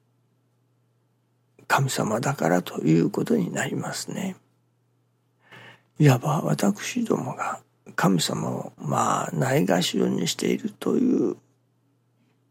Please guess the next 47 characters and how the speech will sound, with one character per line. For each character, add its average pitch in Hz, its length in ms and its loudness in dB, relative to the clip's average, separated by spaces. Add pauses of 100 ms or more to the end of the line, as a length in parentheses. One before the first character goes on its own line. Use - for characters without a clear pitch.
(320)
の 143 100 0
か、 - 300 -6 (720)
そ - 300 4
う 101 40 6
で 85 140 4
は - 140 0
な 147 180 0
く - 100 -12
と - 120 -8
も 180 240 -8 (280)
神 170 240 6
様 143 320 4
の 156 140 2
方 190 280 4
に - 180 0
心 - 440 2
を - 160 2
向 151 160 -2
け - 140 0
て - 160 0
い - 160 2
な - 160 4
い - 100 -2
と - 140 -2
い - 160 4
う - 120 0
わ - 140 -4
け - 100 -14
で - 120 -12
す。 - 260 -8 (800)
も 160 60 12
っ 151 60 10
と - 200 -4
神 165 240 2
様 - 320 2
の - 140 0
方 202 260 2
に - 180 -2
心 - 420 0
を - 120 0
向 170 200 -2
け 208 120 -2
て - 140 -2
く - 120 -8
れ - 140 0
よ - 180 -4
と - 100 -12